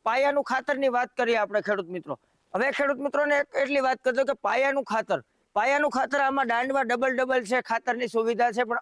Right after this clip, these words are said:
અમે સાથે ખાતર નાખતા નથી. કેમ કે ખાતર નાખવું હોય તો પહેલા આને પારા વાળી લેવાના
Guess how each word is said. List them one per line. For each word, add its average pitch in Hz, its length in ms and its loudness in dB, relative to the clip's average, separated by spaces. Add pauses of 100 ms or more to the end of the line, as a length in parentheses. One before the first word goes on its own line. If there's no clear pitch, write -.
અમે 240 220 0
સાથે 214 320 0 (440)
ખાતર 220 280 0
નાખતા 202 340 -2
નથી. 180 300 -2 (380)
કેમ 247 160 -2
કે 269 120 2
ખાતર 247 360 -2
નાખવું 254 340 -2
હોય 262 140 2
તો 254 120 -2
પહેલા 247 380 0
આને 240 140 -2
પારા 226 340 0
વાળી 233 240 0
લેવાના 233 380 0